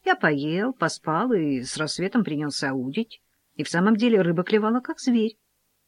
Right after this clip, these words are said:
"А ну-ка, посветите мне", — попросила Люцина. "Раз уж всё равно крадём рыбу,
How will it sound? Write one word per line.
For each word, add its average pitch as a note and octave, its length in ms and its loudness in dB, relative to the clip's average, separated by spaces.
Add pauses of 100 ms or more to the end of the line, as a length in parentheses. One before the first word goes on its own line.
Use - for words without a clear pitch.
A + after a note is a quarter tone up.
(600)
"А A#3+ 80 8
ну-ка, C#4 200 6
посветите C#4+ 540 4
мне", — B3+ 280 6 (300)
попросила E3+ 480 0
Люцина. D#3+ 560 -6 (480)
"Раз G#3+ 280 6
уж - 240 0 (160)
всё A#3+ 200 4
равно C#4+ 260 6
крадём F#3+ 400 4
рыбу, D3 340 0